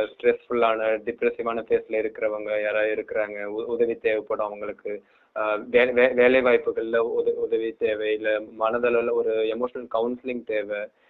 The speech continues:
இல்ல படிப்பு சார்ந்து, கல்வி சார்ந்து, இல்ல தொழில் சார்ந்து, இது ம-, இது போல ஏதாவது,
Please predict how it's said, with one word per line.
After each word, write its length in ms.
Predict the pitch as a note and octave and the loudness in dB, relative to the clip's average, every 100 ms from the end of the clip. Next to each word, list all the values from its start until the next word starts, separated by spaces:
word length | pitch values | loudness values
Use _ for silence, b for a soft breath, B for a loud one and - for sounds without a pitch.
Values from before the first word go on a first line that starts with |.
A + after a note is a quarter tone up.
| b | b
இல்ல 160 | A#2+ A#2+ | -2 0
படிப்பு 500 | - A#2+ B2 C3 C#3 | 2 2 2 0 0
சார்ந்து, 400 | B2 A2+ A2 A2 | 2 2 0 0
கல்வி 320 | A#2+ A#2+ C3 | 2 2 0
சார்ந்து, 500 | B2+ A2+ A2 G#2+ A2 | 0 0 -2 -4 -4
இல்ல 140 | A2 | -4
தொழில் 400 | A2 A#2 B2 C3 B2+ | -2 0 2 0 0
சார்ந்து, 480 | A#2 A2 G#2+ A2 | 0 0 -2 -2
இது 140 | A2 A2+ | -2 -2
ம-, 180 | A#2+ A#2+ | -4 -4
இது 140 | A#2 | -6
போல 260 | B2+ B2 B2+ | -2 0 2
ஏதாவது, 640 | A#2 A2+ A2+ A#2+ A#2 | 0 -2 -2 -4 -6